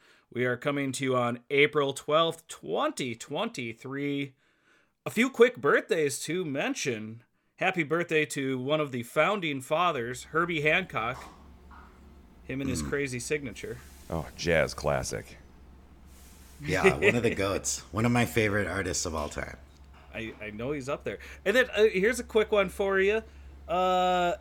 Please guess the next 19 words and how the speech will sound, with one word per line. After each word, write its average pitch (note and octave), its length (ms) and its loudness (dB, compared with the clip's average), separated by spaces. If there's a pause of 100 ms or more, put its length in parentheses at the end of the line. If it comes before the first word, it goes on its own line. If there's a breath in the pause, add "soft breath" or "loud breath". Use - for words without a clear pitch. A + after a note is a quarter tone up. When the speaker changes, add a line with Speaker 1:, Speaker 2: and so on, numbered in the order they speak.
Speaker 1:
Ed A3 200 6
O'Neill A#3+ 720 2
and F3+ 260 0
David G3+ 380 2
Letterman D#3 680 -2
share F3 500 -2
a D#3 140 -2
birthday C#3 440 -2
today. A#2 260 -4
Which D#3+ 220 0
one C#4 200 2
is A#3+ 160 -2 (100)
older? E3+ 560 2 (240)
Ryan, F#3 400 0
I'll F3+ 120 2
let E3+ 160 -2
you G3 340 -4
try E3+ 340 0
first. C3+ 560 -6